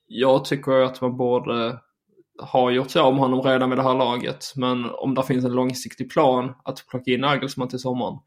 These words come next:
så köper jag det mer. Men annars så förstår jag inte alls beslutet att låta dem sitta kvar. För att även om man vann sin Champions League-grupp så tycker jag inte att man gjorde det på ett så vis övertygande vis att det, eh, ska rättfärdiga att han får vara kvar som tränare.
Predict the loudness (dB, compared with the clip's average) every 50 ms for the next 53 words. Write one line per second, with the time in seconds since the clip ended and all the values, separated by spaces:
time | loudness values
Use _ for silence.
0 | _ -20 -20 -20 _ -8 -6 -2 2 2 2 2 2 0 0 0 0 0 0 0
1 | -2 -2 -6 -10 -12 _ -4 -2 0 2 2 0 0 -2 -4 -4 -2 -2 -2 -2
2 | -2 -4 -8 -8 -4 -2 -2 -2 -2 -4 -2 -2 -2 -2 -4 -8 -8 -6 -2 -2
3 | -2 -2 -4 -8 -10 -8 -8 -4 -4 -4 -4 -4 -8 -8 -8 -10 -12 -12 -12 -12
4 | -8 -4 -4 -4 -4 -4 -6 -8 -12 -12 -12 -14 -20 _ _ _ 0 2 2 2
5 | 4 2 2 2 0 2 4 4 4 2 0 -4 -6 -4 -4 -6 -6 -6 -6 -4
6 | -2 -2 -2 -2 -2 -4 -4 -6 -6 -6 _ _ _ _ -20 -20 -20 -20 -20 _
7 | -14 -14 -8 -4 -4 -2 0 0 -2 -2 -2 -4 -2 0 0 2 2 2 2 0
8 | -2 -4 -6 -10 -10 -6 -4 -2 0 0 0 0 -2 -2 -2 -2 -2 -2 -4 -6
9 | -4 -4 -4 -2 -2 -4 -4 -2 -2 -4 -4 -4 -6 -8 -8 -8 -8 -8 -10 -10
10 | -6 -4 -2 -2 -2 -4 -4 -6 -8 -10 -12 -12 -12 -12 -12 -12 -14 -14 -16 -16
11 | -18 -18 -16 -12 -12 -10 -10 -10 -12 -12 -10 -6 -4 -4 -4 -4 -4 -6 -8 -8
12 | -8 -10 -10 -10 -10 -12 -12 -12 -12 -12 -8 -8 -8 -8 -6 -10 -12 -8 -6 -6
13 | -6 -6 -6 -10 -12 -14